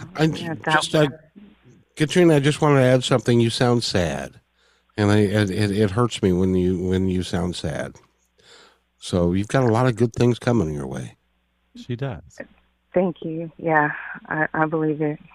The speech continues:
Speaker 1: especially now. Thank you guys so much.
Speaker 3: Thank you for
Speaker 1: Thanks.
Speaker 3: calling in.
Speaker 1: Yeah, I'll be following your show real closely now and be a follower. Thank you.
Speaker 2: Well, thank
Speaker 3: Thank
Speaker 2: you so
Speaker 3: you for
Speaker 2: much.
Speaker 3: calling.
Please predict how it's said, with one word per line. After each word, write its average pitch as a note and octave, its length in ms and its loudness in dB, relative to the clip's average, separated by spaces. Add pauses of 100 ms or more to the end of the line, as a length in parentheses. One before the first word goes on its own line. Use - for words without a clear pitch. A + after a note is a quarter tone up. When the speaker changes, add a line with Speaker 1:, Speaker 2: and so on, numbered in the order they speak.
(140)
Speaker 1:
especially D#3+ 360 -4
now. D#3 380 -4
Thank E3 200 -8
you D#3+ 80 -8
guys D#3+ 280 2
so E3 100 -4
much. D3+ 280 -4 (800)
Speaker 3:
Thank C3+ 220 2
you E3 80 -2
for D3 140 -4
Speaker 1:
Thanks. D3 100 -6
Speaker 3:
calling A2+ 380 0
in. D2 320 -8 (800)
Speaker 1:
Yeah, D#3+ 300 0
I'll D#3+ 160 0
be D#3+ 100 -2
following E3 420 2
your D#3 120 -4
show D#3+ 240 -4
real D#3 180 -2
closely D#3+ 480 -8
now D#3+ 240 -6
and E3 180 -8 (800)
be D#3+ 60 -8
a D3+ 140 -8
follower. D#3+ 500 -2
Thank F3+ 240 -8
you. E3 220 -4 (800)
Speaker 2:
Well, A#2+ 100 0
thank A#2 140 0
Speaker 3:
Thank G2+ 140 0
Speaker 2:
you - 40 -12
so - 140 -6
Speaker 3:
you F2+ 60 -2
for - 60 -2
Speaker 2:
much. D2+ 200 -4
Speaker 3:
calling. E3 140 -12